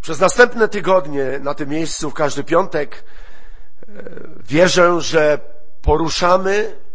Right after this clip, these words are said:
i dotykamy bardzo ważnego tematu. Będziemy mówić na temat, e,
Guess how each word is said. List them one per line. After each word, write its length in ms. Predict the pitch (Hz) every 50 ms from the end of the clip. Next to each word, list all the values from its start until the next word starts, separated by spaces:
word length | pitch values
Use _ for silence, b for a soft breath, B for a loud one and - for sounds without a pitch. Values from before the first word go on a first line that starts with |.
| - - - - - - - - - - - -
i 120 | - 123 120
dotykamy 580 | 107 156 151 170 151 - 180 170 160 165 160
bardzo 760 | 135 104 170 170 160 156 156 123 - 147 147 143 135 - b b b b b b b
ważnego 460 | b - 139 123 - 131 127 113 120 113
tematu. 500 | 104 117 110 104 104 87 - - 95 - - - - - - - - b b b b b b b b b b b b b b b b b b b -
Będziemy 460 | 214 208 - 143 147 147 196 208 208
mówić 440 | 202 208 233 202 226 220 - - -
na 120 | 196 190 175
temat, 480 | 185 202 208 202 196 185 175 175 -
e, 340 | 185 180 175 175 - - -